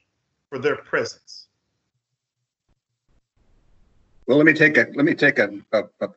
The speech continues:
Speaker 2: crack at that. Um, we were talking before we came live today that, you know, none of us really know exactly what is gonna happen post-pandemic and what's gonna happen in Knoxville over the next weeks and, and months. Um,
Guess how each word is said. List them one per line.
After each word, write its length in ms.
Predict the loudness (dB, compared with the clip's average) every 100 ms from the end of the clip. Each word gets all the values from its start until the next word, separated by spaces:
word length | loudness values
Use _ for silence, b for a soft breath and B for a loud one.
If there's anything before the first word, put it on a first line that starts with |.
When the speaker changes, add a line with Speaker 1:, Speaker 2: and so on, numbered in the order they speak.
| _
Speaker 2:
crack 340 | 0 2 2 0
at 120 | -4
that. 320 | -2 -2 -4 _ b b
Um, 460 | -2 2 4 4 0 _ _ _ _ 0
we 120 | 4
were 120 | 6
talking 320 | 6 4 6
before 300 | 2 2 2
we 120 | 2 2
came 260 | 2 2
live 360 | 2 2 0 -2
today 420 | -2 0 0 -2
that, 180 | -4 -8
you 100 | -4
know, 80 | -2
none 220 | 4 4
of 60 | 4
us 140 | 0
really 220 | 0 0 2
know 420 | 2 2 0 -4
exactly 480 | -6 0 0 0 -2
what 260 | -2 -2 -4
is 140 | -8 -4
gonna 180 | -2
happen 500 | 0 0 -2 -4 -6
post-pandemic 920 | -4 -6 -6 -4 -2 -2 -2 -4 -4
and 180 | -8 -8 -16 b b
what's 160 | -4 0
gonna 160 | 2
happen 280 | 2 2 0
in 100 | 0
Knoxville 400 | 0 -2 -4 -4
over 180 | -4 -2
the 80 | 0
next 400 | -2 -2 -10 -14 b b
weeks 440 | 0 2 0 0
and, 200 | 0 2 0
and 120 | 0
months. 580 | 2 2 2 -2 -10 -12 _ _ _ 0
Um, 440 | 2 4 0 -4